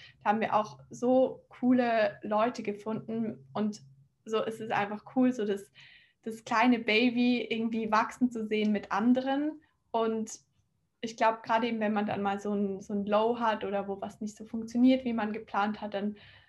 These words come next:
ist es auch so viel wert, wenn man diese Menschen hat, wo man anrufen kann oder wo man sagen kann, hey, es nervt mich jetzt, die einen dann wieder aufbauen und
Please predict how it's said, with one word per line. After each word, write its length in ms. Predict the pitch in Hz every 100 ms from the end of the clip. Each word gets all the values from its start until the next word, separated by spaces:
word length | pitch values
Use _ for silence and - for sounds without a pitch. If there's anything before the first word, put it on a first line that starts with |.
| _
ist 160 | 226 220
es 100 | 220
auch 160 | 190
so 160 | - 233
viel 220 | 220 208
wert, 380 | 202 214 208 -
wenn 120 | 214
man 160 | 208 202
diese 200 | 208 208
Menschen 420 | 196 214 - 208
hat, 300 | 208 214 -
wo 60 | 208
man 280 | 208 202 202
anrufen 560 | - 220 220 220 -
kann 380 | 208 220 214 214
oder 320 | 190 196 190
wo 60 | 190
man 200 | 190 208
sagen 200 | 190 202
kann, 180 | - 202
hey, 400 | 208 202 190 -
es 160 | - _
nervt 400 | 214 214 202 208
mich 140 | 220 220
jetzt, 320 | 196 135 _ - - _ _
die 120 | -
einen 140 | 202 214
dann 140 | 208
wieder 280 | 208 - -
aufbauen 720 | 190 202 - - 185 190 240 -
und 460 | - 208 202 202